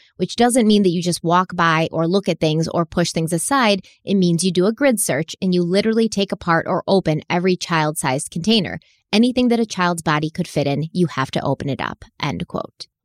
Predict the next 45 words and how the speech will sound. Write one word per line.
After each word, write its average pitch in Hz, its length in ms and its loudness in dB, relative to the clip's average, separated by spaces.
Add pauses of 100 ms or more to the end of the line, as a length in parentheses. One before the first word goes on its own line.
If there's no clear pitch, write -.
(100)
Why 220 260 2
do 440 60 6
you 453 120 6
think 247 240 2
they 214 120 6
didn't 202 260 4
start 175 340 0
searching 180 560 0
around 156 380 0
her, 160 400 0
her 175 320 -2
home 151 460 -2
to 160 120 -4
begin 147 260 0
with? - 200 -8
You 190 100 4
know, 180 180 2
especially 302 440 -2
since 233 240 2
the 202 100 -2
police 208 320 0
seemed 196 300 0
to 196 140 0
suspect - 580 -4
her 220 160 0
as 196 160 0
soon 185 240 0
as 170 320 -2
the 165 320 -4
case 175 320 0
came 175 200 0
on 160 140 0
their 151 160 -2
radar. 185 480 0
Why 185 300 -2
did 311 180 -2
they 233 280 2
sort 202 260 -2
of 180 80 -4
take - 420 -2
Casey 180 400 0
Anthony 160 320 0
at 143 120 -4
her 165 140 -6
word 170 500 2